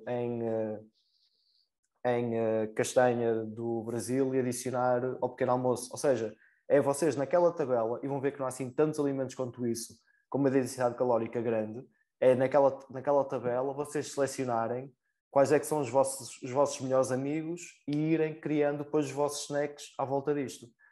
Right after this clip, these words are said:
Mas este conceito dos vossos snacks, eu estou a bater muito nesta tecla, porque isto é fundamental. Pá, não podem ser escolhidos à toa.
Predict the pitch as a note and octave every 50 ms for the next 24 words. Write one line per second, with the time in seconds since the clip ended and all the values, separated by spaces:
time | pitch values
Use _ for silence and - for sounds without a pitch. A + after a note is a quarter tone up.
0 | _ _ _ _ _ _ _ - - C#3 C#3+ C3 D#3 F3 F3+ F3 - - - -
1 | D#3+ D#3+ D3 - - C#3 B2+ A#2+ A#2+ A#2 - A#2 A2+ B2 B2 B2+ C3+ C#3 C3 C3+
2 | - - - - B2 A#2 A2 A2 A2 - C3+ B2+ C#3 B2+ C3 B2+ C3 C#3 C3 C#3
3 | B2+ C3 B2+ B2 - - D#3+ - - A2+ A2 - A2 G#2+ G#2+ - - - C#3 B2+
4 | - D3 C#3 C#3 C3+ C#3 C3+ C#3 C3+ B2+ A#2+ A2+ A2+ - - _ _ _ _ _
5 | _ - B2 A#2 A2+ B2+ B2 B2 C#3+ C#3 C3+ C#3 C#3 C#3 B2+ - - C#3 C3 B2
6 | B2+ C3+ C3 - - B2+ A2+ A2 G#2 G2+ -